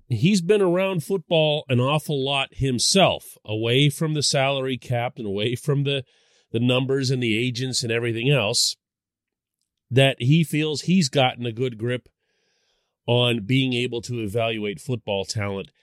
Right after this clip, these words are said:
himself. I respect that. I also know that can be dangerous territory to tread. Now, Andy Weidel, the former Eagles,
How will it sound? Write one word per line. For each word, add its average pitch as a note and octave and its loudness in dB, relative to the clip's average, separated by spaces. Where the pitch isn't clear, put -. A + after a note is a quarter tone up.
himself. G2+ 0
I B2 4
respect C#3 2
that. D2 -4
I A#2 4
also C#3+ 2
know C3 0
that B2 -4
can A#2+ -2
be B2 -2
dangerous B2 -2
territory G#2+ -2
to G2+ -8
tread. G#2 2
Now, G#2+ 4
Andy C#3+ 6
Weidel, C#3+ 2
the G#2+ 4
former C#3+ 2
Eagles, B2+ 0